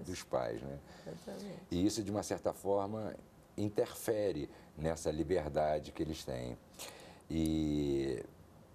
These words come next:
Speaker 1: e-, esse preconceito sendo tra-, ele, na verdade, ele tem três vertentes. A vertente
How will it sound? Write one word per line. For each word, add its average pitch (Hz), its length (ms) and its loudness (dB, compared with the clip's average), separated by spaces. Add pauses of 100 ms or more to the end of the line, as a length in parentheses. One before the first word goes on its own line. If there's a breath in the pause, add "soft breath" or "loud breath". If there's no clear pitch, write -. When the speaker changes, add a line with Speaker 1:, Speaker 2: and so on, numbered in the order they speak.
(300)
Speaker 1:
e-, - 520 -4
esse - 200 0
preconceito 98 960 0 (400)
sendo 92 380 -2
tra-, 92 260 0
ele, 90 340 0 (300)
na 117 160 2
verdade, 127 320 2
ele 123 80 -2
tem 127 160 0
três 135 300 0
vertentes. 120 540 -2
A 82 40 6
vertente 80 640 -2